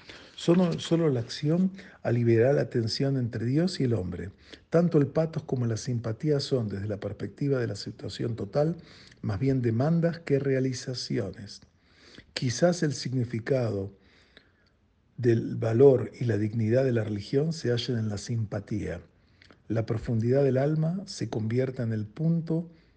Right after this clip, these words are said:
de donde surge un entendimiento de Dios y una armonía con las posibilidades de la trascendencia.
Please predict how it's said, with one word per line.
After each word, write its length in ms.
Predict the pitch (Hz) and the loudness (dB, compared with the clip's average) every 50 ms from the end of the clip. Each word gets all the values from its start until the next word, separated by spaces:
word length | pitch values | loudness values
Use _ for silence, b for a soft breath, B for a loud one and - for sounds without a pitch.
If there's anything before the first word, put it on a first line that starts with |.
| B B _ - | B B _ -6
de 160 | 117 113 110 | -4 -2 2
donde 320 | 117 131 139 135 127 127 | 4 4 4 4 2 -2
surge 400 | 113 - 147 143 147 143 - - | -2 0 0 0 0 0 -2 -2
un 140 | 139 127 120 | 0 0 0
entendimiento 720 | 113 113 - 107 107 107 107 113 117 120 123 120 120 107 | 0 -2 -2 -4 -4 -2 -2 0 0 -2 -2 -2 -4 -4
de 120 | 107 107 | -4 -2
Dios 400 | 107 113 127 143 165 180 - - - B B B B B B B | -2 -2 -2 -2 -4 -4 -6 -10 -14 B B B B B B B
y 80 | 143 | 4
una 160 | 143 147 143 | 6 6 6
armonía 600 | 127 127 123 120 120 127 135 139 147 151 156 156 156 B B B B B | 4 4 2 2 2 2 2 2 2 0 0 -4 -6 B B B B B
con 160 | - 113 113 | -4 -2 -2
las 100 | 110 107 | -2 -2
posibilidades 920 | - - 117 107 - 117 107 104 107 110 113 120 120 120 123 131 127 - - _ _ _ _ _ _ - | -4 -4 -6 -4 -2 -2 -2 0 0 0 0 0 0 -2 -2 -4 -6 -10 -16 _ _ _ _ _ _ -8
de 160 | 110 113 107 | -4 -4 -2
la 140 | 104 107 - | -2 -4 -4
trascendencia. 920 | - 117 113 110 - 123 110 98 92 87 82 80 80 80 - - - - | -4 -2 -2 -2 -4 -4 -6 -6 -6 -8 -10 -10 -12 -14 -14 -16 -16 -18